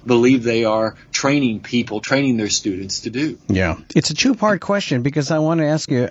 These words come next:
Speaker 2: uh, you know, we'll hold the thought for just a minute that I'm wondering how this spans with, uh, denominations and Christian campuses and such. But,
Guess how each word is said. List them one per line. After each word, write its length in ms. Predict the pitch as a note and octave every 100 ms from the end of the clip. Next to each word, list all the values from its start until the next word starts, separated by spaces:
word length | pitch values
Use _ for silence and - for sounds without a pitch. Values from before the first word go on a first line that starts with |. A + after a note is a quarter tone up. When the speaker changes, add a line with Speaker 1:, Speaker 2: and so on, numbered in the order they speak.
| -
Speaker 2:
uh, 100 | F3
you 160 | E3+
know, 160 | A#2 A#2
we'll 160 | A#2 A#2+
hold 220 | E3+ D3
the 60 |
thought 260 | C3 E3 C#3+
for 100 | C#3
just 240 | C3 C3
a 60 | C#3+
minute 240 | D3 C#3+
that 200 | B2 B2 - - C3+ -
I'm 120 | B2+
wondering 320 | C#3+ E3 D#3 C#3+
how 300 | A#2+ C#3+ C#3+
this 180 | C3 -
spans 600 | - C3+ C3 C3+ B2 B2
with, 300 | A#2 A2+ A2
uh, 120 | G#2
denominations 1200 | A2+ A#2+ B2+ A2 A2+ F3 - E2 B1 D2 - - _ -
and 300 | F#2 F2+ E2+
Christian 480 | A2 G2+ F#2+ F2
campuses 680 | E2 G2+ F2 F2 - D#2 -
and 180 | F2 E2+
such. 380 | - F#2+ F2+ -
But, 200 | A2+